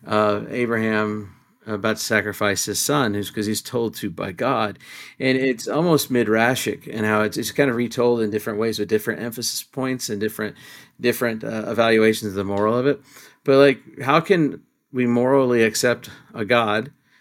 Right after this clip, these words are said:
who's good and all-powerful, who says to the patriarch, uh, "Now go ahead and tie your son up and make him a sacrifice. Kill your son for me."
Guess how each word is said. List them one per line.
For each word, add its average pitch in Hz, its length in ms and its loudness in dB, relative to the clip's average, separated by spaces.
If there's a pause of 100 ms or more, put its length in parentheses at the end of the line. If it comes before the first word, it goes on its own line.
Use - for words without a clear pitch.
(240)
who's 117 180 -2
good 110 260 4
and 107 100 0
all-powerful, 117 720 0 (160)
who 120 120 -2
says 123 360 0
to 120 360 -4 (300)
the 101 80 -12
patriarch, 117 720 2
uh, 117 160 -2
"Now 143 180 0
go 170 120 2
ahead 151 220 4
and 117 160 -6 (260)
tie 139 220 2
your 147 120 4
son 131 180 0
up 117 160 0
and - 80 -4
make 120 180 0
him 123 80 -2
a 110 40 -2
sacrifice. 110 400 -2
Kill 165 360 2
your 139 280 6
son 120 400 -2
for 110 280 -4
me." 123 440 -6